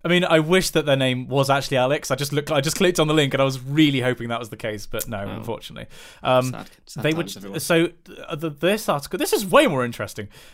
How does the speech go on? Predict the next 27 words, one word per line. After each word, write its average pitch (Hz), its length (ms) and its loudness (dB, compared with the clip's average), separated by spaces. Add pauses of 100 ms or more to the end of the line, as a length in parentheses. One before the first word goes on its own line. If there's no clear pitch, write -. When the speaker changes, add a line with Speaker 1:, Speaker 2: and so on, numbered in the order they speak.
(120)
Speaker 1:
Um, 135 400 0 (340)
uh, 151 80 -10
this 165 180 -4
is 190 60 -8
an 202 80 -4
article 220 480 -4
for 165 360 -4
Louis 185 360 -2
Abernathy 123 680 -6
and 139 160 -10
Temple 196 600 -8
Abernathy, 104 600 -10 (360)
who 131 100 -2
were 131 80 -4
children 240 400 -2
Speaker 2:
Hmm. 233 60 -8
Speaker 1:
from 214 120 -8
Oklahoma 143 640 -4
who, 156 280 -4
without 160 420 -4
adult 220 320 -8
supervision, 170 600 -6
took - 240 -14
several 185 400 -6
cross, - 380 -12 (160)
cross-country - 800 -6
trips. - 560 -10